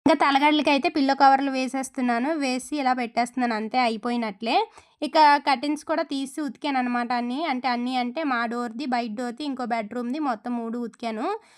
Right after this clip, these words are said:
మిగతావన్నీ తీసి ఉతకాలంటే మళ్ళీ పండక్కే ఉతుకుతాను. But ఇవ-, ఇలా మొత్తం అంతా క్లీనింగ్ అయితే మంత్లీ ఒకసారి డీప్ క్లీన్ అయితే ఇలా చేస్తూ ఉంటాను.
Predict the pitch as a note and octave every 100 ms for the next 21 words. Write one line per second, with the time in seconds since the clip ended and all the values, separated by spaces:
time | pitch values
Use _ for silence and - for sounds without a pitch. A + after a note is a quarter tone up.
0 | _ - C#4 D4 D#4 C#4 C#4 D#4+ D4+ C#4+
1 | D#4 C4+ C#4+ C4+ C#4 E4 C4 C4+ B3 A#3
2 | B3+ C#4+ C4+ B3+ B3+ A#3+ C#4+ D#4 B3+ B3+
3 | A#3 B3 A#3+ - B3+ B3+ B3+ A#3+ - C4+
4 | C4 C4 C4+ C4 B3+ B3+ B3 A#3+ D#4+ C4
5 | B3 A#3+ C#4 B3 A#3+ - A#3 D4 F4 A3
6 | B3 B3 - C4 B3+ A#3 C#4 B3+ A#3+ A#3+
7 | A3 - C4 A#3 A3 G#3 G#3+